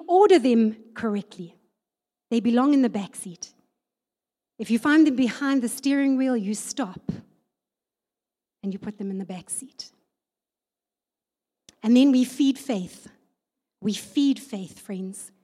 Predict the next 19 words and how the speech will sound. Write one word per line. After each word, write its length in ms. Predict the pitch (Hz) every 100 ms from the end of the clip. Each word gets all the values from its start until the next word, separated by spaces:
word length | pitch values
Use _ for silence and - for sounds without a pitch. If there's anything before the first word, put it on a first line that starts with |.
| _ _ -
You 180 | 226 277
and 120 | 262
I, 200 | 220 226
that 180 | 208 214
is 160 | 233
our 140 | 208 208
responsibility 840 | 202 - 202 190 190 196 196 196
to 180 | 185 190
feed 560 | - - 247 220 220 - - _ _ _
our 120 | - 185
faith. 500 | - 208 165 _ _ _ _ _ _ _ _ _ _ _ _ _ _ _ _ _ _ _ _ -
We 80 | 190
have 480 | - - 254 - -
to 220 | 180 151 _ _ _ _ _ _ -
take 200 | 190 -
charge 460 | - - 220 233
of 100 | 285
our 120 | 277 277
feelings. 680 | - 196 156 202 - -